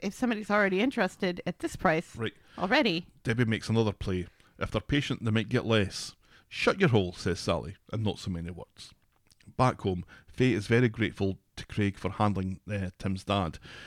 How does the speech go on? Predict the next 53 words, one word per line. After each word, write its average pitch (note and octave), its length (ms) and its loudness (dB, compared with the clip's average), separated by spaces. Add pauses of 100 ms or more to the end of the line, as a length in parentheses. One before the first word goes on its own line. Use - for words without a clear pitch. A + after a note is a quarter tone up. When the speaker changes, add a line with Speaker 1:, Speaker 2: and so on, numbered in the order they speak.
(120)
Speaker 2:
and G2 140 -6
she G#2 80 -4
calls B2 320 2
him A2 140 2
her G2 160 -4
best B2+ 340 2
friend A#2 340 0
ever, A2+ 240 0
forever, G2+ 400 0
ever. G2 320 -6 (680)
If C3 160 2
only F3+ 260 6
she D3 220 2
was C3 180 4
more C3+ 160 4
sensible, G2+ 560 -2
she - 140 -6
wouldn't B2 160 0
have G#2 80 -6
bothered G#2+ 320 2
with G#2+ 80 -4
that A#2 240 4
Noah G#2+ 260 4
loser, F#2+ 400 -2 (240)
and F#2+ 180 -4
she'd F#2+ 120 -4
have F#2 80 0
been G2 240 -4
able C3 220 2
to - 140 -8
get G#2+ 200 -4
wired G2 260 0
into F2+ 160 -8
Craig - 300 -6
instead. G2+ 520 -2 (480)
He - 140 0
doesn't C#3+ 240 0
have G#2 160 0
a G2+ 60 -2
clue G2 240 -2
what - 160 -8
she's - 160 -6
talking - 320 0
about, E2+ 220 -6 (320)
so - 140 0
she B2+ 140 2
has A2+ 200 4
Speaker 1:
'Cause B3+ 100 2
Speaker 2:
to A2+ 80 4
Speaker 1:
he's - 80 2
Speaker 2:
ask G2+ 220 2
him A#2 180 2
Speaker 1:
gay. A2 80 6